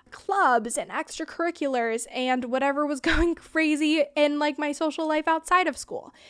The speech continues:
And so I built these relationships with these individuals that weren't mentally struggling, and I connected over things that I wanted to see more of in my life, which was less of being in this treatment world,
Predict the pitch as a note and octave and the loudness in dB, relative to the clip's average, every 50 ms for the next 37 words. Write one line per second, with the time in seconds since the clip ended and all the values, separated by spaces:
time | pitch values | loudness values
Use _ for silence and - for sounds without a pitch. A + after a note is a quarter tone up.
0 | - - - _ _ D4 D4 D4 D4 C#4 - - D#4 C#4+ C#4 C4+ C4+ C#4 C4+ - | -20 -20 -20 _ _ -2 -2 -2 -2 -4 0 4 4 6 6 6 6 4 0 -4
1 | _ _ _ _ _ _ _ _ - C4+ C4+ C4+ - - E4 F#4+ F#4+ - F4 D4 | _ _ _ _ _ _ _ _ 2 2 2 2 2 2 2 2 2 2 0 0
2 | C4 C4 A#3+ A#3 C4 D#4+ E4 D4+ - B3+ A3+ - - G3 G3 - - - - B3 | 0 0 0 0 0 0 -2 -2 -4 -6 -6 -4 -4 -4 -6 -6 -8 -8 -8 -6
3 | A#3+ - A#3 A#3+ - - C#4+ C4 C4 B3 B3+ A#3+ A3 B3+ B3 B3+ B3 B3 B3 C#4 | -6 -6 -8 -10 -6 -4 -2 -2 0 0 0 -2 -2 -2 -2 0 0 0 0 -2
4 | B3 - - A3+ C4 C#4+ - C4+ G#3 A3 - - A3 C4+ - - - A#3+ A2+ - | -2 -2 -4 -6 -8 -6 -6 -8 -10 -10 -10 -12 -14 -14 -14 -12 -10 -10 -10 -10
5 | - A#2+ A#2+ - - - B3 B3+ C4 - - D4+ D4+ D#4+ E4 E4 - D4 C4 A#3+ | -12 -14 -14 -14 -10 -6 -4 -4 -4 -4 -4 -4 -2 -2 -2 -2 -2 -2 -2 -2
6 | A#3+ A#3 A3+ A#3 A3+ _ A#3+ A3+ A#3 A#3 A#3 A3+ - - G#3+ - - A3+ B3+ C4+ | -2 -2 -4 -6 -6 _ -4 -4 -2 -2 -4 -6 -6 -8 -6 -4 -2 -2 -2 -2
7 | C4+ C4+ C4+ B3+ B3 A#3+ - A#3+ - - A3+ G#3+ A3 G#3+ G3 G#3 G#3 G3 F3+ - | -2 -2 -4 -4 -4 -6 -8 -10 -10 -8 -6 -6 -6 -6 -4 -4 -4 -4 -6 -6
8 | - - - - - - - - B2+ - - B3 A#3+ - - B3 A#3+ - C4 C#4+ | -10 -12 -14 -14 -14 -12 -10 -10 -10 -8 -8 -8 -6 -6 -6 -6 -6 -4 -2 -2
9 | D#4+ E4 - E4 C4+ A#3 - C4+ C4 B3+ B3+ B3 A#3+ B3+ B3+ B3 - - - B3+ | -2 0 0 -2 -2 -2 -4 -6 -6 -4 -4 -4 -4 -4 -4 -6 -6 -8 -10 -8
10 | A#3+ B3 A#3 A#3 A3+ A3+ A#3 A#3 A3+ A3+ A3+ | -8 -8 -8 -6 -4 -2 -2 -2 -2 -2 -6